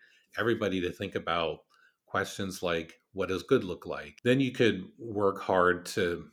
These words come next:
you know, kind of stand that up in terms of, you know, making a, a customer experience, by way of example,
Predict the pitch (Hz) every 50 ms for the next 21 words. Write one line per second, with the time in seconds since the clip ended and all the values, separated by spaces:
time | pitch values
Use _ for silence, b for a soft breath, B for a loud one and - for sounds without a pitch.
0 | _ - - 104 95 87 82 85 - _ - - 110 98 90 82 80 78 - _
1 | - - - - - 98 87 85 90 92 95 92 87 78 78 - - 82 80 -
2 | 92 82 78 - 90 82 82 - - 107 98 87 90 92 90 - 98 87 85 -
3 | - - 87 - 110 104 - - 98 85 78 78 - - - 87 85 80 76 -
4 | - _ - 87 82 80 82 82 82 - - - - 92 87 82 - 85 80 80
5 | 80